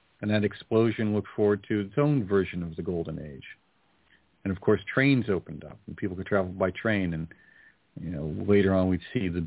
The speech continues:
beginning of aircraft and limited air travel, uh, by the, by the twenties and thirties. And these fraternal movements were local. For better or worse,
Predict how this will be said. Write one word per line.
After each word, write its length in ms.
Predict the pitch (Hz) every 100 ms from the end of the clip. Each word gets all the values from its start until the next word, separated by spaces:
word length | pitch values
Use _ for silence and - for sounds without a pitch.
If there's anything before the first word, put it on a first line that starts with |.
| -
beginning 360 | 82 - 98
of 100 | 95 -
aircraft 800 | 120 113 113 - 80 62 - -
and 160 | 87 101
limited 340 | 98 95 95
air 220 | - 98 101
travel, 540 | - - - - - - _ _ _ _ -
uh, 180 | 82 78
by 220 | 78 82
the, 180 | 78 82 85 -
by 80 |
the 120 | 82 78
twenties 400 | - 87 80 76
and 160 | 82 -
thirties. 340 | 78 - - - - _ - - - _ -
And 160 | 98
these 120 | 98 95
fraternal 420 | - - 175 160
movements 440 | 104 101 98 90 -
were 320 | 98 92 87 82 _ -
local. 500 | 95 95 90 - - - _ _
For 80 | -
better 300 | 85 90 107
or 60 | 143
worse, 320 | 123 110